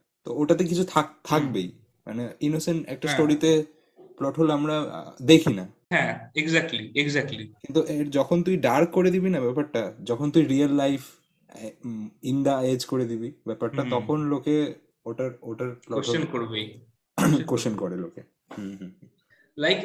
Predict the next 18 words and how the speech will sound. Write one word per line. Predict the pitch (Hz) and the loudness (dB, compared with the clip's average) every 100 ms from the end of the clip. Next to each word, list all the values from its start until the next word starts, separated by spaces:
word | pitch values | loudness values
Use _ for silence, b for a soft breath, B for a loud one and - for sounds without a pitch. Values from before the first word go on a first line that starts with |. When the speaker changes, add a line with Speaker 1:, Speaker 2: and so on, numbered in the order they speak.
| 143 | 0
Speaker 2:
লাইক | 180 208 - | 2 2 0
তুই | 196 | -2
ভাব | 180 185 202 - 151 | 2 2 2 -2 -6
এখন | 151 185 185 | 0 0 4
কোয়েমিলিঙ্গা | 170 180 196 202 196 214 | 8 8 8 4 4 4
বাচ্চাদের | 185 160 170 175 | 4 4 2 2
জন্য | 180 180 | 4 2
বানানো | 160 139 131 120 | 0 -2 -4 -6
হয়েছে। | 120 - - _ _ | -10 -16 -20 _ _
তো | 170 | 0
ওখানে | 170 294 | 4 4
তুই | 208 | 4
এখন | 196 | 2
ফল | 202 - 165 | 0 2 4
ডিসকাস | 165 170 - | 4 2 0
করতে | 170 180 | 0 0
বসবি | 135 - 123 | 0 -2 -8
না। | 120 | -12